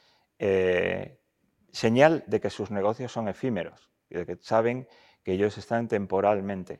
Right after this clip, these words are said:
ahí. Digamos, estar en el centro de lo que es en Madrid, eh, donde está, eh,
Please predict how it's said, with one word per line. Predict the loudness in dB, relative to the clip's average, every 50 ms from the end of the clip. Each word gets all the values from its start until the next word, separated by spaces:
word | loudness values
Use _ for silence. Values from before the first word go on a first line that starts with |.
| _ _ _
ahí. | -10 -10 -10 -10 -12 _ _ _ _ _ -20 -20 -20 _ _ _ _ _ _ _ _ _
Digamos, | -12 -6 0 2 2 4 4 2 0 0 -6 -14 _ -20 -20 -20 _ _ _ _ _ _
estar | -4 -4 -2 6 8 8 8 8 6 4 2
en | 2 4 4
el | 2 2 0
centro | 0 0 0 0 0 2 4 4 4 4
de | 4 2 2
lo | 4 2 0 0
que | 0 0 0 0 0
es | -2 -4 -8 -14 -18 -20 -14 _
en | -8 -6
Madrid, | -4 -2 0 0 2 2 2 0 -2 -4 -10 -20 -20 _
eh, | -6 -4 -2 -2 0 0 0 -2 -2 -2 -4 -6 -8 -12 -14 -18 -18 -16 -12 -10 -10 -10 -10 -12 -14 -16 -18 -20 _ _ _ _ _ _
donde | -10 -6 -6 -4 -2 0 0 0
está, | 0 0 2 6 6 6 6 4 2 -4 -14 -20 -20 _
eh, | -16 -14 -14 -14 -12